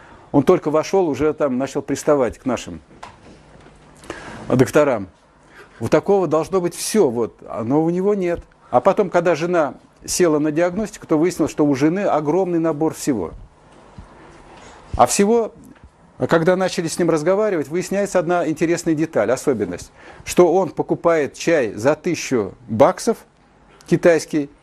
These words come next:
и пьёт его, пьёт его целыми днями, так как фирма, постоянно встречи, постоянно решение каких-то вопросов, друзья приезжают там или ещё что-то, и он в течение дня,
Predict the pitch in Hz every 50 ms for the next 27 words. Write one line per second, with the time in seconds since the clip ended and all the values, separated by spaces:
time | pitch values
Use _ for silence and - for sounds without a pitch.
0 | _ _ _ 233 220 - 208 220 208 196 202 185 170 160 151 139 - - _ _
1 | _ _ _ _ - 185 240 233 233 214 190 170 151 135 113 110 - - - 220
2 | 214 196 185 190 170 165 170 175 156 131 113 104 101 101 - - _ - 180 175
3 | - 190 - - - - 233 247 240 220 214 196 - - _ - _ _ _ _
4 | - 160 - - 185 180 180 170 156 160 147 - - - 165 208 214 208 - -
5 | - - 151 - 160 156 160 156 147 147 147 151 143 - - 151 135 135 127 117
6 | - 147 127 - 120 - - 113 127 135 - 180 196 208 190 - 156 120 110 123
7 | 131 113 131 190 202 196 - 175 175 170 165 143 151 170 160 156 135 - 127 117
8 | 113 110 117 123 - - 214 196 - 185 147 - 160 185 208 175 - - 190 -
9 | - 196 180 175 180 165 151 165 196 214 220 208